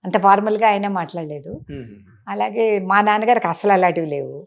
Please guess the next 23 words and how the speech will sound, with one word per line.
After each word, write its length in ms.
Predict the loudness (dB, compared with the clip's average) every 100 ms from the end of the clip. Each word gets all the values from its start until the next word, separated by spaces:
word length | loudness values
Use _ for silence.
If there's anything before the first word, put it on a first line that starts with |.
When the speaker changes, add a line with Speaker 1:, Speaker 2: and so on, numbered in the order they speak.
| -18
Speaker 2:
మ్మ్. 320 | -16 -16 -10
Speaker 1:
So 140 | -6
నేను 180 | -4 -4
ఏదో 140 | -2 0
వంట 180 | 2
చేసుకుంటున్నాను, 840 | 2 0 0 -6 -8 -12 -12 -14 -18 _ _ _ _ _ -12
ఆ, 300 | -6 -6 -6
"జిజి 320 | -8 -8 -6 0
ఎవరో 320 | 2 2 2
వచ్చారు 300 | -2 -2 -4
ఇట్రా" 280 | -4 0 0
అంటే 280 | 0 -2
నేను 140 | 0 4
వెళ్ళాను 380 | 4 4 -6 -6
అనమాట. 360 | -6 -10 -12 -14 _ _ _ _ -8
వెళ్తే 460 | -8 -2 0 0 -2
చూ-, 120 | -4 -4 -2
చూ-, 440 | -2 0 -2 -4 -8 -8
అబ్బాయి 300 | -4 -4 -2 -4
చంద్రమోహన్, 580 | -6 -10 -10 -10 -12 -16 _ _ _ _ -14
ఆ, 120 | -10 -8
"నీకు 220 | -8 -2
తెలుసా?" 320 | -2 0 -4